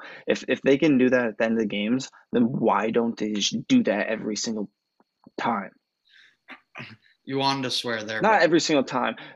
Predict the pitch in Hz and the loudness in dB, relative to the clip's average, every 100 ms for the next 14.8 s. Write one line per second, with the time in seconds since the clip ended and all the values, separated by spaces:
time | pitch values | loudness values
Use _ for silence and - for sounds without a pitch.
0 | - 139 120 110 107 - 131 113 135 151 | -4 2 4 2 0 -4 -2 0 2 0
1 | 131 135 123 123 113 - - - _ _ | 2 2 4 0 -4 -6 -12 -18 _ _
2 | _ _ _ _ _ _ 135 151 135 131 | _ _ _ _ _ _ 2 4 6 6
3 | 139 156 - - - 117 135 131 127 143 | 4 0 -10 -10 0 2 4 4 4 4
4 | 143 143 143 131 110 123 110 101 - 117 | 4 2 2 0 -2 0 0 -2 -2 0
5 | 113 117 113 - 120 120 117 107 - 117 | 0 0 -2 0 0 0 -2 -4 -4 -2
6 | 95 - - - - - - 131 107 - | -2 -6 -18 -20 -8 -6 2 2 2 -6
7 | _ _ _ - - - - 123 123 - | _ _ _ -12 -10 -8 0 2 2 2
8 | 123 123 120 127 127 143 147 131 101 123 | 0 0 2 4 6 6 6 2 2 0
9 | 131 123 104 123 131 131 131 - 90 104 | 2 2 2 0 0 0 -2 -4 -8 -4
10 | 117 117 113 107 101 - - _ _ _ | -2 0 0 -2 -6 -12 -20 _ _ _
11 | _ _ _ _ _ - - 101 110 113 | _ _ _ _ _ -8 -4 -2 0 -2
12 | - 113 98 95 - - - 73 90 104 | 0 0 0 -4 -8 -8 -4 -4 -4 -4
13 | 92 113 110 123 107 104 113 107 82 - | -4 -4 -6 -4 -4 0 2 2 0 -6
14 | - 107 110 123 143 135 90 | -2 -2 -2 0 0 2 -2